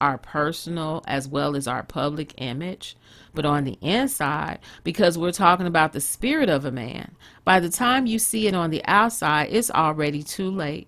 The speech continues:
because you never saw it coming. Mm. Now let me take you to church. Let's choose what they call Easter Sunday, for example.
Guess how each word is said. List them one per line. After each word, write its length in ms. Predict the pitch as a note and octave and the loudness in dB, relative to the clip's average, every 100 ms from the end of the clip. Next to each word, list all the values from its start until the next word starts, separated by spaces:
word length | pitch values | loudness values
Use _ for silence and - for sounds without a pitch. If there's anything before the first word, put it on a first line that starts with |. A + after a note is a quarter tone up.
| - | -8
because 360 | E3 D#3+ E3+ D#3 | -6 -2 -2 -2
you 80 | D#3 | -2
never 380 | D3+ D#3 E3 | -2 -2 -4
saw 360 | E3 - C3+ - | -6 -2 0 -2
it 220 | - E3 | -6 -14
coming. 480 | - - - - F#3 - _ _ _ _ _ _ _ _ _ _ - | -12 -14 -14 -16 -20 -20 _ _ _ _ _ _ _ _ _ _ -14
Mm. 260 | D#3+ C#3+ C#3+ _ _ _ _ _ _ _ - - - | -10 -10 -12 _ _ _ _ _ _ _ -20 -20 -4
Now 160 | G#3+ A3+ | 4 8
let 220 | C4+ D#4+ | 8 6
me 120 | D#4+ | 4
take 320 | C4+ B3 G3+ | 4 4 2
you 120 | G#3+ G3+ | 0 -4
to 80 | |
church. 640 | G3 - C#3+ B2+ - - - _ _ _ _ _ | -4 -2 -2 -4 -8 -20 -20 _ _ _ _ _
Let's 260 | A3+ C4 - | 4 4 4
choose 420 | - B3 A3+ F#3+ | 0 2 2 2
what 180 | F#3+ F#3+ | 0 2
they 160 | F#3 | 0
call 680 | F3 - F3+ E3 D#3+ D3 E3 - - - - | 0 0 4 6 4 2 -2 -12 -20 -20 -4
Easter 320 | A3+ G3+ - | 0 0 0
Sunday, 540 | F3+ - E3 D#3 C#3 B2+ | -4 0 0 0 -2 -6
for 200 | - C3 | -8 -10
example. 640 | B2+ C3 - - - | -8 -10 -10 -12 -16